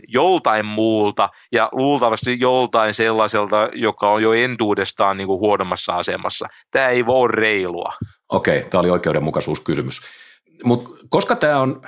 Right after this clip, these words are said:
Speaker 2: perimmiltään ratkaisukeskeinen ohjelma, niin me kerrotaan seuraavaksi, miten akuuttia vitutusta voi hoitaa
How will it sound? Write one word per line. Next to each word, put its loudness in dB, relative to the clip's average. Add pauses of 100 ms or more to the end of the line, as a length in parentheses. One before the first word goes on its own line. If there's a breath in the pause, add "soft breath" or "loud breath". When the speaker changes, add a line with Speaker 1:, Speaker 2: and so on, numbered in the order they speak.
(260 loud breath)
Speaker 2:
perimmiltään 2
ratkaisukeskeinen -2
ohjelma, 0 (380 loud breath)
niin 0
me 0
kerrotaan 0
seuraavaksi, 0
miten -2
akuuttia 0
vitutusta -2
voi 0
hoitaa -2